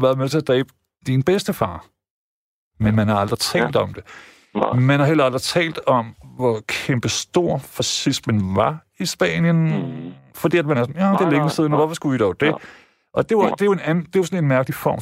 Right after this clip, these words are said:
Speaker 1: for, øhm, hvad fanden skal jeg
Speaker 2: Det
Speaker 1: kalde det?
Speaker 2: var bare
Speaker 1: Introvert
Speaker 2: og det
Speaker 1: censur,
Speaker 2: Ja,
Speaker 1: ikke?
Speaker 2: og måske en form for, hvad skal man sige, Spaniens vej ind i demokratiet var jo flot på den måde, at der, der var jo nogle tilbageslag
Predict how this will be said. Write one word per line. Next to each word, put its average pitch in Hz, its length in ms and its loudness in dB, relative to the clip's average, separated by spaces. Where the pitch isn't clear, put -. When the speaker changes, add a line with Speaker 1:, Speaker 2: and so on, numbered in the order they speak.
Speaker 1:
for, 104 280 2
øhm, 95 180 -6
hvad 110 100 0
fanden 139 160 2
skal 165 80 2
jeg 147 80 2
Speaker 2:
Det 131 40 2
Speaker 1:
kalde 127 100 2
det? 143 80 0
Speaker 2:
var 127 80 0
bare 160 80 4
Speaker 1:
Introvert 151 520 2
Speaker 2:
og 135 120 -4
det 139 100 0
Speaker 1:
censur, 131 280 -4
Speaker 2:
Ja, 131 100 2
Speaker 1:
ikke? 139 300 2
Speaker 2:
og 139 100 0
måske 151 280 0
en 143 60 0
form 139 160 -2
for, 135 100 2
hvad 110 140 -2
skal 135 160 -2
man 107 140 -2
sige, 117 180 4
Spaniens 123 480 0
vej 113 200 0
ind 135 140 2
i - 100 -2
demokratiet 123 600 2
var 110 160 0
jo 95 40 0
flot 101 360 0
på 135 140 -2
den 113 80 2
måde, 104 180 2
at 95 80 -2
der, 101 60 0
der 95 120 -2
var 113 100 2
jo 147 100 -2
nogle 92 200 -2
tilbageslag 107 640 0